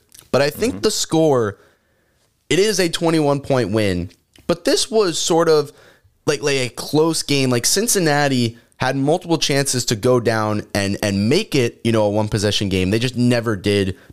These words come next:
Speaker 1: because Alabama's defense was pretty, you know,
Speaker 2: It,
Speaker 1: remarkable and, and played
Speaker 2: it
Speaker 1: their best
Speaker 2: all,
Speaker 1: football.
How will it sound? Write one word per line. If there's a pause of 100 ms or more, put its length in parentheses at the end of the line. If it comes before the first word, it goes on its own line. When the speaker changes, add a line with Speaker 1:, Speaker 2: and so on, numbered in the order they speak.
Speaker 1:
because
Alabama's
defense
was
pretty, (440)
you
know,
Speaker 2:
It,
Speaker 1:
remarkable
and,
and
played
Speaker 2:
it
Speaker 1:
their
best
Speaker 2:
all,
Speaker 1:
football.